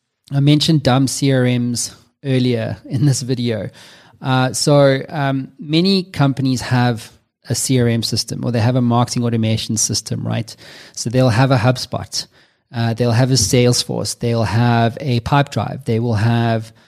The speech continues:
uh, maybe, uh, a proposal automation system, whatever the case is. Um, and so in many cases,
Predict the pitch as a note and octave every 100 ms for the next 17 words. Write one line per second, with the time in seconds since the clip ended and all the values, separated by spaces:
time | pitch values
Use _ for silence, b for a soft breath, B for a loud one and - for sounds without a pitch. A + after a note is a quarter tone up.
0 | b b B2+ A#2 A2+ A2+ A2+ A2 A#2 A2
1 | - B2 C3 - C3 C3 B2+ B2+ B2 C3
2 | - A#2+ A#2 B2+ - C3 - A#2 - B2
3 | C3 C3+ A#2+ A2+ A#2 A2+ A2 - A#2+ -
4 | - B B B - B2+ B2 B2 B2 D#3
5 | C#3 C3 - D3 C#3 C3+ C3+ - _ F#3+
6 | C3+ C#3+ F3+ F#3+ D3+ B2+ - B2+ B2 A#2+